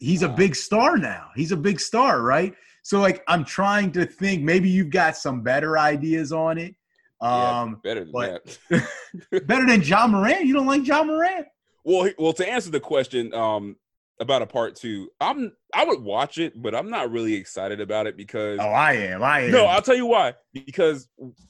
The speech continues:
Speaker 2: unless he's gonna go some complete other direction with the story, we already know too much about how high school athletes are recruited. Like, back then, I feel like we really didn't know as much. There were rumors, but we know.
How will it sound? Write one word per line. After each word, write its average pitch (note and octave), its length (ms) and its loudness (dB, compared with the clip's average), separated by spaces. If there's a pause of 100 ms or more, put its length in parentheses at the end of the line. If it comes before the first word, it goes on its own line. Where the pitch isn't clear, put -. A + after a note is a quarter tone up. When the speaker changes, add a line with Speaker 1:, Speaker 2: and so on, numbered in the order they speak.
Speaker 2:
unless G#3 320 -4
he's F#3 220 -10
gonna E3+ 200 -2
go D3 160 -4
some C3+ 240 -6
complete C3 480 -12
other C#3 260 -2
direction B2 440 -6
with A2+ 80 -16
the A2+ 80 -14
story, C#3 360 -4
we A#3+ 200 -10
already C4 320 2
know A#3+ 240 -4
too A#3+ 140 -10
much G#3 220 -8
about F3+ 220 -6
how E3+ 180 -2
high D#3+ 200 -8
school D#3+ 240 -10
athletes D#3 340 -8
are C#3 60 -10
recruited. B2 500 -12
Like, A#2+ 180 -4
back G3 240 0
then, G3+ 140 -4
I F3 80 -4
feel F3+ 160 -8
like D#3 140 0
we D3 160 -8
really C3 340 -8
didn't A2 400 -10
know A2 220 -4
as G2+ 120 -6
much. F#2 400 -10 (460)
There C#3+ 80 4
were A#2+ 140 2
rumors, D#3 340 -4
but D#3 80 -12
we G3+ 160 -12
know. G#3 360 -4